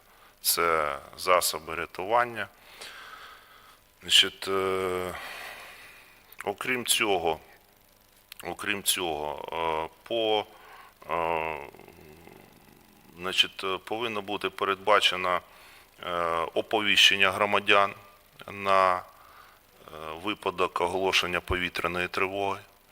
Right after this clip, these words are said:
тобто шляхи виходу з пляжу, евакуації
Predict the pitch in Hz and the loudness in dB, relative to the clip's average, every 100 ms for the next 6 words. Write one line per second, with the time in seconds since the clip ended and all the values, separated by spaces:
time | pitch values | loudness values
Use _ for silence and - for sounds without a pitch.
0 | - - - - - - - - _ _ | -20 -20 -20 -20 -20 -20 -20 -20 _ _
1 | _ _ _ - - - 98 87 - 101 | _ _ _ -8 -8 -6 -2 2 2 2
2 | - 113 87 107 92 95 92 104 - - | 0 -4 -2 -2 0 -2 -2 -6 -4 -6
3 | - 104 104 98 98 98 - - - - | 0 4 6 4 -2 -8 -16 -20 -20 -18
4 | - - 98 104 - 95 87 85 - 90 | -2 2 4 2 2 4 6 4 0 0
5 | 98 | -6